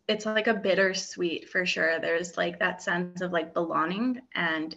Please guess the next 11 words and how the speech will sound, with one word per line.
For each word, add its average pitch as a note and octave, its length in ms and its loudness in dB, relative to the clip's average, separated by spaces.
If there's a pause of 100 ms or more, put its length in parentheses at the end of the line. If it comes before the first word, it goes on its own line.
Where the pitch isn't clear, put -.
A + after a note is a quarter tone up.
excitement G3 760 -6
and F3+ 160 -6
fulfillment F3 480 -2
and F3+ 100 -8
passion E3+ 300 -2
and F3 80 2
all F3 120 4
those E3+ 160 -2
wonderful, - 360 -6
beautiful - 400 -10
things. G#3 560 0